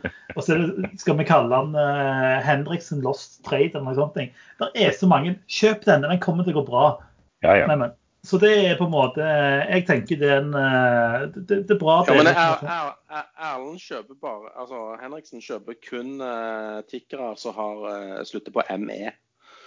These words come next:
Speaker 1: Ja, det,
Speaker 2: Nei, nå
Speaker 1: dessverre.
Speaker 2: har jeg ingen M, nå har jeg ingen M E-aksjer.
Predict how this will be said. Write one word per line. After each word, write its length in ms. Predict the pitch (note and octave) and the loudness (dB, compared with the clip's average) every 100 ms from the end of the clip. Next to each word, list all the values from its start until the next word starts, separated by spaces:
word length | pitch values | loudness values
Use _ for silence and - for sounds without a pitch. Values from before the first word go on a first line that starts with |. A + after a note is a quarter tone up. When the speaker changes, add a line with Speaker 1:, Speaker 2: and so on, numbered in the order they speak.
| - _ _ _ - _ _ _ _ _ _ | -20 _ _ _ -20 _ _ _ _ _ _
Speaker 1:
Ja, 160 | D3 C#3+ - - - | 0 2 0 -12 -14
det, 460 | A2+ - _ C#3+ C3 | -14 -16 _ -2 0
Speaker 2:
Nei, 360 | B2+ B2 B2 C#3 | 2 4 6 6
nå 80 | |
Speaker 1:
dessverre. 120 | C#3+ C3 | 6 6
Speaker 2:
har 80 | A#2+ | 6
jeg 160 | B2+ C#3 G#2 | 6 4 -2
ingen 160 | G2+ A#2+ | -2 -2
M, 220 | G2 F#2+ | -2 -2
nå 140 | G#2+ | 2
har 160 | A#2+ B2 | 4 4
jeg 160 | A#2+ G#2 | 2 -2
ingen 180 | F2 | -4
M 140 | G2+ F#2+ | -4 -4
E-aksjer. 460 | E2 D#2+ - - | -4 -6 -8 -16